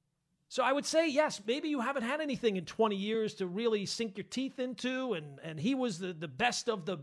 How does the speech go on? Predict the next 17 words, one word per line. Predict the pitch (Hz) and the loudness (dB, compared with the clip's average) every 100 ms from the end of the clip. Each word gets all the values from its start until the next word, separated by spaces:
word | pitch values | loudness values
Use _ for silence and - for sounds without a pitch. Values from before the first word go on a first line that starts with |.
| 143 _ | -10 _
bad | 202 226 233 147 | 2 2 0 2
bunch. | 208 320 - - _ _ _ _ _ | 2 2 -4 -8 _ _ _ _ _
All | 196 302 | 4 4
right, | 208 - 302 | 4 0 0
<laughs> | |
then | 254 | 2
that | 240 - | 6 6
doesn't | 262 - 233 | 4 0 0
mean | 233 262 | 2 2
that | - 220 | 4 0
you | 214 | 0
retire | 240 - 214 233 247 | -2 4 4 6 4
a | |
number. | 247 302 359 180 - _ _ _ _ _ _ | 4 2 2 -8 -10 _ _ _ _ _ _
That's | 220 - | -6 -2
not, | 269 247 - _ | -4 -4 -6 _
the, | - | -8